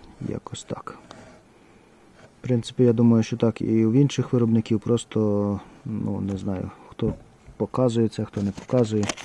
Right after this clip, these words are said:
Особливо, якщо три ділення, то там,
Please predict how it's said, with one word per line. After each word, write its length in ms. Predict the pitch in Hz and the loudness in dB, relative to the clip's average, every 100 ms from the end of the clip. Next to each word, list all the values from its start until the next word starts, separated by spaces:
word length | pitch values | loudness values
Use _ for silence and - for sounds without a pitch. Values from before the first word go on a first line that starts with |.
| - - - - - - - - | -20 -20 -8 -8 -8 -12 -18 -14
Особливо, 380 | - 120 117 110 | -2 4 6 6
якщо 200 | - 113 | 4 2
три 220 | 131 131 | 6 8
ділення, 500 | 123 123 117 113 110 | 10 10 10 8 6
то 60 | 110 | 4
там, 160 | 120 | 4